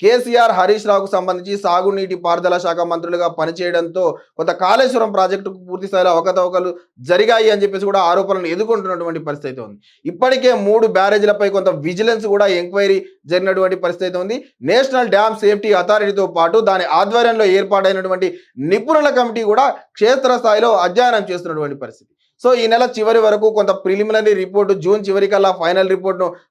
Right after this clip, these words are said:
సమర్పించనున్నటువంటి పరిస్థితి అయితే ఉంది. So, ఆర్థికంగా ఏ మేరకు నిధుల దుర్వినియోగం జరిగిందో,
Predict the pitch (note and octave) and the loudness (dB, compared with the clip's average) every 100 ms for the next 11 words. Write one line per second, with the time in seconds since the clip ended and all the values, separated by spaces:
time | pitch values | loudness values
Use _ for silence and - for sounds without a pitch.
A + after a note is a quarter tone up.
0 | - F3 F#3+ F#3+ F#3 F#3 F#3 F#3 F3+ F#3 | -4 -4 -4 -8 -10 -12 -8 -8 -8 -8
1 | F#3 F3+ F3 F3 F#3+ F#3 F#3+ G#3+ C#4+ - | -8 -8 -6 -6 -6 -4 -4 -6 -10 -12
2 | - G#3 F3+ A#3+ C#4 C#4+ C4+ C4+ G#3 G3 | -6 -2 2 2 2 0 2 0 2 2
3 | B3+ B3 A#3 A3+ A#3 G3 G3 A3 G3 F3+ | 2 2 0 0 0 0 0 0 0 -2
4 | F#3 G3+ G3 F#3+ F#3 E3 F3 G3 G3 F#3+ | 0 -2 -2 -2 -2 0 0 -2 -2 -2
5 | F#3 | -4